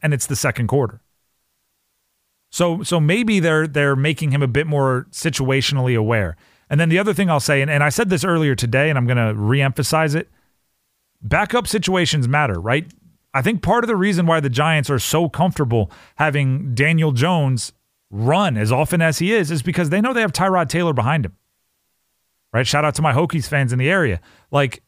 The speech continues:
they know they have Tyrod behind him, so if, if Daniel goes down, they're not, they're not going to some unproven backup. If it, while Carson Wentz was hurt, especially while he was on I R, if, if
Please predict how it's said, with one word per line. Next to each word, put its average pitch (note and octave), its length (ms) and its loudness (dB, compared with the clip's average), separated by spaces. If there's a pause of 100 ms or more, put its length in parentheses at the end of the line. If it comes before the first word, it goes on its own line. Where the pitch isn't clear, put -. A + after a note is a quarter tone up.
(180)
they D3+ 180 0
know A3+ 180 0
they G3+ 120 2
have F3+ 120 0
Tyrod E3 400 0
behind D3 340 0
him, B2+ 140 0
so C#3+ 280 0
if, C#3 180 -2
if C3 180 -2
Daniel F3+ 320 0
goes C#3+ 300 0
down, D#3+ 360 0 (280)
they're D#3+ 140 2
not, F3+ 380 0
they're D3+ 160 0
not E3+ 220 0
going E3 220 0
to D3 60 0
some C#3+ 540 0 (480)
unproven D#3 520 0
backup. D#3 420 -4 (760)
If D#3 120 0
it, - 360 -6 (480)
while F3 380 0
Carson F#3+ 420 0
Wentz F3 200 0
was C3 140 -4
hurt, A2 240 -2
especially E3 380 -2
while D#3 160 2
he C#3 100 2
was C3 140 0
on B2+ 120 2
I A#2+ 160 2
R, D#3+ 240 2 (340)
if, D#3+ 260 -2
if - 380 -4